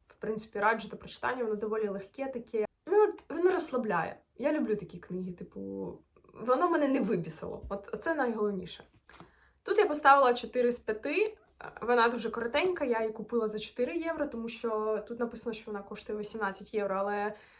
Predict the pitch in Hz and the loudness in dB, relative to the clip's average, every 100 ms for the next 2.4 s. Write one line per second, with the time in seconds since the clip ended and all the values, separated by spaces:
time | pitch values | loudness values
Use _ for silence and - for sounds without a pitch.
0 | _ 233 247 349 339 320 247 240 247 247 | _ 2 4 4 2 2 0 0 4 4
1 | 254 240 233 233 214 214 202 180 214 233 | 6 6 6 6 4 0 -2 -2 -4 -4
2 | 269 330 - 320 | -2 -2 -2 -8